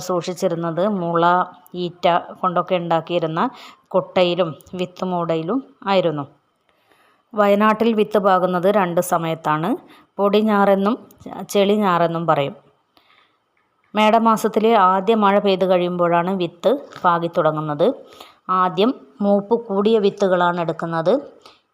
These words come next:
ഇവ ഇടവപ്പാതിയാകുമ്പോൾ പറിച്ച് നടാറാവും. പിന്നീട് മൂപ്പനുസരിച്ച് ഓരോ വിത്തുകളും അതിൻ്റെ കണക്ക് നോക്കി പാകുകയും പറിച്ച് നടുകയും ചെയ്യും.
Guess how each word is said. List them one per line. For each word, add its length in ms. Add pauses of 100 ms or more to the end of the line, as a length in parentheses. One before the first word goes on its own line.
(120)
ഇവ 100 (300)
ഇടവപ്പാതിയാകുമ്പോൾ 1080 (520)
പറിച്ച് 420 (360)
നടാറാവും. 560 (760)
പിന്നീട് 340
മൂപ്പനുസരിച്ച് 680 (120)
ഓരോ 180 (100)
വിത്തുകളും 460
അതിൻ്റെ 280
കണക്ക് 360
നോക്കി 220 (100)
പാകുകയും 500 (420)
പറിച്ച് 420
നടുകയും 460
ചെയ്യും. 220